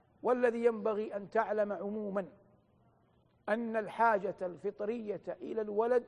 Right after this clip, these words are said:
حاجة فطر عليها كل أحد،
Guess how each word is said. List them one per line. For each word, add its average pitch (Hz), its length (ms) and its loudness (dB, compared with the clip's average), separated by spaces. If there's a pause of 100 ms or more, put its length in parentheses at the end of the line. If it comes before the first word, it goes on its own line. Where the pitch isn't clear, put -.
(680)
حاجة 208 360 -6 (580)
فطر 233 260 0
عليها 202 500 0
كل 190 320 -8
أحد، - 200 -16